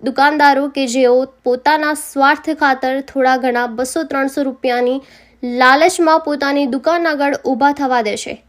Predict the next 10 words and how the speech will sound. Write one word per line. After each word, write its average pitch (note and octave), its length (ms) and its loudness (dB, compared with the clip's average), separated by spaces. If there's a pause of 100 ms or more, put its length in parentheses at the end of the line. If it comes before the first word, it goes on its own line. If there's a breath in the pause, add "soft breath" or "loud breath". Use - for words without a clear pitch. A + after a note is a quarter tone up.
(120)
કે B3+ 80 -2
જેમને C#4 380 -2
નગરપાલિકાના C4 880 0
અધિકારીઓ B3 680 -2
દ્વારા C4 500 2 (380 loud breath)
નોટિસ C4+ 680 0
પણ F4+ 160 4
આપવામાં C#4+ 400 2
આવતી A#3 240 0
નથી. A3+ 240 -10